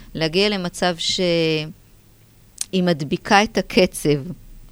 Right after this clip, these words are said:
למשל, אם המורה להוראה מתקנת בקריאה, אה, אני לא יודעת, כי אני לא יודעת איך זה קורה, כי אני לא עובדת ככה, אבל יכול להיות מאוד שאבא יהיה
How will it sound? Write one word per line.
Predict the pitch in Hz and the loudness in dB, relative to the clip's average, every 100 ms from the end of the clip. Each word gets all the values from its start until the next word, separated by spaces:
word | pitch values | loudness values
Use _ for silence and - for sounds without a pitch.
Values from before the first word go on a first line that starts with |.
| - | -8
למשל, | 156 165 - 170 | -4 2 4 6
אם | 151 151 | 4 -2
המורה | 156 147 165 | -4 2 4
להוראה | 170 156 151 160 | 4 2 2 0
מתקנת | 165 151 - 156 165 180 220 - | -4 -10 -6 -6 -4 -4 -6 -12
בקריאה, | 143 156 - 175 156 156 196 - - - - - - | -12 -10 -2 0 2 0 -2 -12 -20 -20 -20 -20 -10
אה, | 165 170 160 160 156 156 151 151 143 - _ - | -4 -2 -2 -2 -2 -4 -4 -6 -10 -14 _ -8
אני | 160 | 2
לא | 170 | 4
יודעת, | 165 147 - | 4 2 0
כי | 151 | -4
אני | |
לא | 151 | -2
יודעת | 151 160 | -4 -6
איך | 156 | -8
זה | 165 | -8
קורה, | 175 | -6
כי | - | -6
אני | 160 185 | -2 0
לא | 175 | 2
עובדת | 151 139 | 0 -4
ככה, | - 151 - 190 - | -4 -8 -4 -6 -6
אבל | 151 147 147 | -8 -6 -6
יכול | 156 190 | -4 -2
להיות | 185 190 - | -2 -4 -6
מאוד | 226 233 | -8 -6
שאבא | - - 180 180 | -4 2 2 2
יהיה | 175 175 | -2 -2